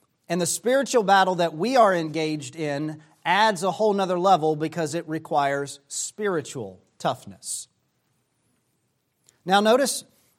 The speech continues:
there's an assumption in this verse that we are going to experience hardship or hardness, as the verse says. We are going to experience hardships in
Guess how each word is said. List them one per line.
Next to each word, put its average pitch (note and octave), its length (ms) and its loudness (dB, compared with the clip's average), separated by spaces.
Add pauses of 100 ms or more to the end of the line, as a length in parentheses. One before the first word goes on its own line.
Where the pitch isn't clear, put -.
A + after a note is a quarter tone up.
(460)
there's A3 260 4
an G3+ 80 0
assumption A3 460 -2
in F3+ 80 -2
this D#3+ 200 -2
verse B2+ 600 -6 (420)
that F3 220 4
we G#3+ 220 -4
are A3+ 320 4
going A3+ 440 -2
to G#3 160 -2
experience E3+ 800 -4 (120)
hardship F#3+ 640 -4
or B2 240 -4
hardness, C#3+ 720 -2
as C3+ 200 -8
the C#3 100 -8
verse C3 260 -6
says. F3 460 -2 (1300)
We A#3+ 180 2
are B3 340 4
going G3+ 440 -2
to G3 100 -2
experience F#3+ 720 -2
hardships G3+ 840 -6
in F#3 160 -4